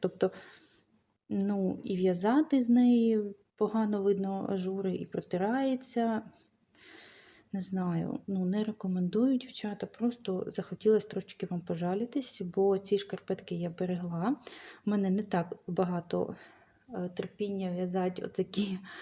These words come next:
зам-, ну, такі візеруночки замисловаті, і мені дуже шкода, що вони протерлись,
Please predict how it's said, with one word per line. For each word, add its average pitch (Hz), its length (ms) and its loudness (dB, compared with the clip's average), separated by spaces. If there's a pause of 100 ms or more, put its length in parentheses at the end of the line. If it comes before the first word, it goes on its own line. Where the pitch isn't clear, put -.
(280)
зам-, 185 300 0 (180)
ну, 190 200 0
такі 180 720 0 (220)
візеруночки 202 720 2
замисловаті, 190 840 -2
і 208 500 2
мені 190 220 -2
дуже 180 200 -2
шкода, 214 420 -2
що 190 180 -8
вони 180 220 -4
протерлись, 196 880 -6